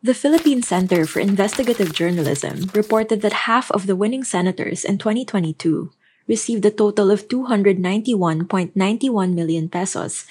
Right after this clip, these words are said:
in campaign donations from relatives. Senator Lauren Legarda received a total of one hundred thirty-six million pesos in campaign funds donated by her father and her son.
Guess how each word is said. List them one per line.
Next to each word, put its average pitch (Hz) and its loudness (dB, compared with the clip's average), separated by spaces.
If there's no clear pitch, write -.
in 208 -2
campaign 254 0
donations 170 0
from 175 -4
relatives. - -4
Senator 285 2
Lauren 185 4
Legarda 170 0
received 220 0
a 220 4
total 220 0
of 202 0
one 220 0
hundred 233 2
thirty-six 226 -2
million 240 0
pesos 175 0
in 185 -2
campaign 202 -2
funds - -6
donated 233 2
by 196 4
her 190 0
father 175 -2
and 175 0
her 165 -2
son. 165 -6